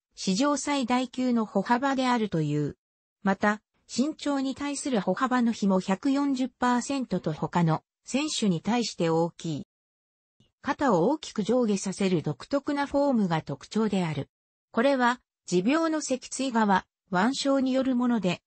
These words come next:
不安定に揺れる背骨のために、骨盤は肩とのバランスを取ろうと互いに大きく揺れ動き、体を支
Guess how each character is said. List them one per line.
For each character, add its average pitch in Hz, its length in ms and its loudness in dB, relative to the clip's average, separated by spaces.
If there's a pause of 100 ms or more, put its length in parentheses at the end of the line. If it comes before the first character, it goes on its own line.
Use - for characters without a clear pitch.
(180)
不 214 240 2
安 330 160 0
定 220 260 0
に 180 160 4
揺 165 60 2
れ 185 120 0
る 165 200 -4 (200)
背 190 200 -2
骨 277 260 0
の 294 140 -4
た 269 160 -6
め 240 120 0
に、 185 220 0 (240)
骨 185 280 -2
盤 220 220 2
は 202 200 2 (280)
肩 294 220 -2
と 226 160 2
の 170 100 4
バ 160 140 2
ラ 196 140 4
ン 277 60 -2
ス - 160 -2
を 269 120 0
取 214 200 0
ろ 247 100 2
う 233 60 -2
と 175 120 -2
互 185 320 0
い - 20 4
に 190 100 4
大 226 200 2
き - 160 -18
く 214 120 0
揺 190 140 2
れ 226 140 4
動 220 240 0
き、 147 260 -8 (200)
体 254 420 0
を 247 80 0
支 220 140 -6